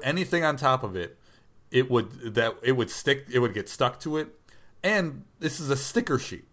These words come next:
So if I pull it off, the stickers could easily just come right off. So I had to, like, babysit this thing when it was, when I was processing it. Had to babysit it and make sure it was, you could see it. I put it in my fragile section in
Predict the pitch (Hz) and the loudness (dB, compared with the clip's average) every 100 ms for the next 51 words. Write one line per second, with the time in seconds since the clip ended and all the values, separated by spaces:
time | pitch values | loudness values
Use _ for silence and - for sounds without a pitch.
0 | _ _ - 170 165 156 131 180 190 131 | _ _ 4 6 8 6 4 6 6 8
1 | 147 117 92 - - 123 - - 180 143 | 8 6 2 -6 -2 0 2 2 4 2
2 | 113 - 131 123 147 135 120 107 110 - | 0 0 0 0 -2 2 2 2 -4 -2
3 | 135 113 101 98 95 - 135 160 165 170 | -2 0 0 2 0 2 2 4 2 0
4 | - 147 127 107 95 117 151 175 143 113 | 0 2 2 2 0 4 4 4 0 0
5 | 117 98 104 95 - 101 92 92 - - | -2 -2 -4 -6 -6 -6 -6 -10 -16 -20
6 | - - - 113 127 127 120 123 110 98 | -20 -20 -2 2 2 2 4 6 6 0
7 | 104 127 123 107 - 123 123 151 135 151 | 2 4 4 2 0 0 2 0 -2 -4
8 | 156 165 - - - 127 127 107 143 156 | -4 -6 -12 -14 -2 2 2 4 2 2
9 | - 147 139 127 135 135 151 127 135 131 | 0 2 2 2 0 0 -2 -2 -2 -2
10 | 131 127 170 139 117 117 143 135 120 110 | -2 0 2 4 4 4 2 2 0 0
11 | 127 127 139 127 - 110 - 113 107 117 | 2 2 2 0 -2 -6 -6 -8 -6 -4
12 | 113 113 | -4 -4